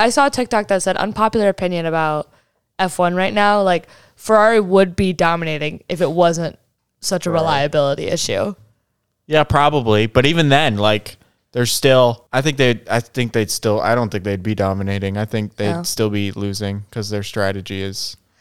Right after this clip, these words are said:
Speaker 1: Yeah.
Speaker 2: sucks.
Speaker 1: They're just, I don't know what
Speaker 2: It's
Speaker 1: the
Speaker 2: ha-,
Speaker 1: fuck
Speaker 2: half
Speaker 1: they're
Speaker 2: the races,
Speaker 1: doing.
Speaker 2: half the races are reliability. The other half are strategy.
Speaker 1: Yeah.
Speaker 2: <laughs>
Speaker 1: They, I think I literally made a note about the Hung-, Hungary,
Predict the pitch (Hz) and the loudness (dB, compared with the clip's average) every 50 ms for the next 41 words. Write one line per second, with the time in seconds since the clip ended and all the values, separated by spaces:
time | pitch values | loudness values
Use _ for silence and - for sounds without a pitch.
0 | _ _ _ _ _ 233 285 349 339 208 170 156 110 101 95 - - - - - | _ _ _ _ _ 0 2 2 2 2 0 -2 -4 -4 -4 -4 -6 -8 -8 -8
1 | - - - - 254 277 247 311 285 - - - _ _ _ _ _ _ _ _ | -10 -14 -4 0 2 2 4 2 0 0 -4 -8 _ _ _ _ _ _ _ _
2 | _ _ - 269 320 339 349 330 294 254 147 - - 254 - 139 143 156 302 - | _ _ -8 -4 -2 -2 -2 -2 -2 -2 -2 -4 -4 -2 0 0 0 0 0 -2
3 | - 151 - - - - 156 143 139 - - 294 202 151 135 123 - - 123 131 | -2 0 -2 -2 0 2 4 4 4 4 4 4 2 0 0 -2 -4 -4 -2 -2
4 | 139 151 - - 143 135 131 131 139 - 139 120 123 120 117 117 117 113 113 113 | -2 -2 0 0 2 2 4 2 0 -2 -4 -2 0 0 0 0 0 0 2 2
5 | 117 117 107 113 117 120 117 113 110 107 113 127 123 117 113 120 113 113 113 - | 2 2 2 4 2 4 2 2 0 0 0 0 0 0 0 0 0 -2 -2 -2
6 | - 110 107 104 98 - - _ _ _ _ _ _ - - 127 117 120 120 113 | -2 -2 0 -2 -2 -4 -10 _ _ _ _ _ _ -8 -2 0 2 4 2 2
7 | 110 92 95 95 92 92 - _ _ _ _ - 240 285 320 330 269 185 143 - | 0 -4 -6 -8 -8 -10 -12 _ _ _ _ -6 -2 0 0 0 0 -2 -6 -8
8 | - 123 139 131 - - _ _ _ _ _ _ _ _ - - - - - 254 | -8 -6 -6 -6 -8 -10 _ _ _ _ _ _ _ _ -2 0 0 0 2 2
9 | 302 359 427 427 403 339 339 330 339 330 320 311 311 285 262 262 269 262 240 208 | 2 2 2 2 2 2 2 2 2 0 2 2 2 2 2 2 4 4 4 4
10 | 202 214 208 208 170 180 196 196 - - - - 196 202 202 185 175 170 170 165 | 4 4 2 2 0 -4 -6 -8 -10 -8 -4 -4 -2 -2 -4 -4 -6 -6 -6 -8